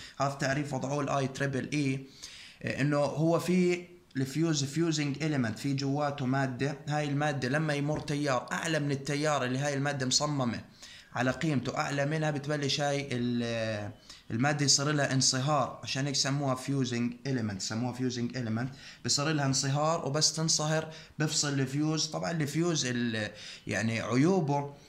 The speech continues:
إنه أنا إذا الفيوز فصل عندي أنا ما بقدر أرجع أسكره، يعني ب-، زي الريلي، الريلي لما يعطي إشارة الفصل خلص برجع لوضعه الطبيعي،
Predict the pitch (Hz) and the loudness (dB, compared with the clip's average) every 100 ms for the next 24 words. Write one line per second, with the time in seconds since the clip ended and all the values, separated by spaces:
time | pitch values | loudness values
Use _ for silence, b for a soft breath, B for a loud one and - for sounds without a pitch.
0 | B 117 131 139 190 185 180 180 139 139 | B 0 2 4 4 4 4 2 0 0
1 | 139 139 160 170 135 - - - 170 - | 0 0 0 0 0 0 -2 0 2 2
2 | 147 139 156 139 147 151 160 196 190 160 | 0 0 -2 0 0 0 2 2 2 0
3 | 135 120 110 135 117 120 120 - 135 - | 0 -2 0 -2 0 -2 0 0 0 -4
4 | 110 110 107 110 104 104 120 117 113 123 | -4 -2 -2 -4 -4 -2 -2 -2 -2 0
5 | 117 110 113 147 156 143 139 143 - 123 | -2 -2 0 0 0 0 0 -2 -4 -2
6 | - 143 139 123 123 147 131 127 156 139 | 0 -2 -2 -4 -2 -2 -2 -2 -4 -4
7 | - 147 139 127 123 123 131 107 - 123 | -2 -2 -2 -2 -2 -2 -4 -6 -6 -4
8 | 143 135 123 127 | -2 -2 -4 -6